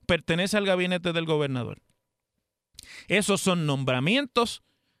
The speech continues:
ejecutivos en la oficina del gobernador. El jefe de todos los nombrados hoy no es el gobernador directamente. El gobernador es el jefe vicario de todos, obviamente, igual que de todos los jefes de agencia.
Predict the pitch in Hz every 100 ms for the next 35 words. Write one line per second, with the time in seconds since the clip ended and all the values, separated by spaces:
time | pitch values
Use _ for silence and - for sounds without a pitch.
0 | _ _ _ - 180 160 - 147 302 302
1 | 233 196 - 190 170 165 160 160 151 -
2 | 160 123 240 285 285 277 - 170 165 147
3 | 147 143 131 127 143 - 180 170 123 180
4 | 233 - 143 156 _ _ - - - 147
5 | 160 - 226 262 240 226 214 202 190 220
6 | 220 214 - 247 233 160 - 180 196 226
7 | 240 247 247 240 240 226 208 220 233 220
8 | 214 - 202 190 220 202 160 147 143 139
9 | 160 220 202 208 220 190 175 214 196 143
10 | 135 196 120 - - 151 147 185 170 -
11 | 92 143 151 - 185 151 160 165 151 151
12 | 151 147 202 -